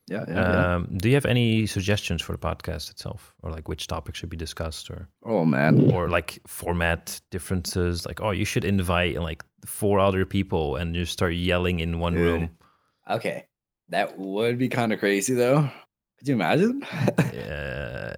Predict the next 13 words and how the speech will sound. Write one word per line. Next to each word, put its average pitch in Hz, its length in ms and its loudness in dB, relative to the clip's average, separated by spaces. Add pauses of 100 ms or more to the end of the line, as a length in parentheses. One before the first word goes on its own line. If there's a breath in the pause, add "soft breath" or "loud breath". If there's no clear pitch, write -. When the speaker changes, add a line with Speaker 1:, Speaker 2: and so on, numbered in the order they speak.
Speaker 2:
yeah, 110 220 6
I 104 80 6
can - 160 2
imagine. 95 520 4
I'm 92 200 4
not 127 200 6
gonna 123 160 6
touch 120 280 2
my 104 80 6
editor 90 500 4
if 90 180 -2
that 92 160 4
happens. 87 580 -2